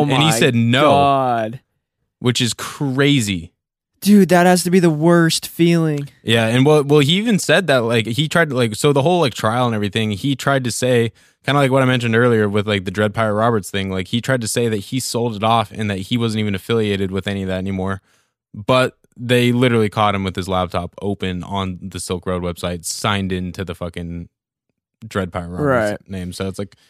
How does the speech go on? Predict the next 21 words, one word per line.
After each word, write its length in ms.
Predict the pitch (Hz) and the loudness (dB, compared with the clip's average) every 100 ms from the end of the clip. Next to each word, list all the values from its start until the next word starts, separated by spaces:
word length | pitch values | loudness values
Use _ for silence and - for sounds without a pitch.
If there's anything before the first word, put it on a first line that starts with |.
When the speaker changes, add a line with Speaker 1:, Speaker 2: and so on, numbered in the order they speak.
| _ _ | _ _
Speaker 2:
Damn. 100 | 110 | -6
Speaker 1:
kinda 220 | 190 160 123 | -2 0 0
can't 240 | 135 113 | 0 0
really 200 | 107 98 | 0 0
fucking 340 | 98 92 92 | -2 -4 -6
say 180 | 87 90 | -4 -4
anything 240 | 87 85 87 | -4 -6 -6
about 220 | 85 82 | -8 -6
that 120 | 87 | -8
at 80 | 85 | -6
that 200 | 87 82 | -8 -8
point, 300 | 90 90 85 | -8 -8 -6
but 200 | 95 90 | -4 0
that's, 200 | 110 - | -2 0
like, 140 | 107 | -2
what 120 | 104 | 0
he 60 | 101 | -2
was 120 | 95 | -2
trying 240 | - 98 87 | -2 -4 -4
to 80 | |
do. 300 | 85 90 87 | -8 -8 -8